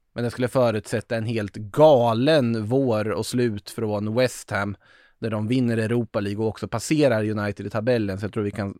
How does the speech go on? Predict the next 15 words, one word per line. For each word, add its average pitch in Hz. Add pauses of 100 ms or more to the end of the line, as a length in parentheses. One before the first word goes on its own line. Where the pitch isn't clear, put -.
(140)
skriva 110
bort 123 (100)
den, 90 (720)
den 113
möjligheten. 104 (460)
Eh, 104 (680)
men 127
nej, 123
det, 113
det 120
är -
ju 113
bara 110
en 104
säsong 110